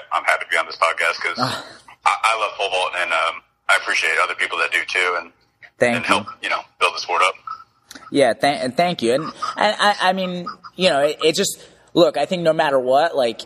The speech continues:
Speaker 2: even while you're grinding, like you said, I mean, I, you gotta be grateful. You're doing something that you love. Like,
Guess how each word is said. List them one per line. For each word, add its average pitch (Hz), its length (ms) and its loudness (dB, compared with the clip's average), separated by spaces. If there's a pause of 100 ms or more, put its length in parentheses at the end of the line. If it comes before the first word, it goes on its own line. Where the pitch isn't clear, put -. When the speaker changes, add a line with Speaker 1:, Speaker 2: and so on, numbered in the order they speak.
(200)
Speaker 2:
even 160 280 2
while 139 200 6
you're 139 140 -2
grinding, 131 600 0
like 127 180 2
you 180 80 -2
said, 110 340 2 (520)
I 143 80 4
mean, 143 240 -4
I, 120 220 0 (320)
you 139 120 -8
gotta 120 180 6
be 123 120 -4
grateful. 120 520 0
You're 120 140 2
doing 139 260 0
something 135 380 0
that 110 160 0
you 120 120 -2
love. 127 380 2
Like, 117 180 2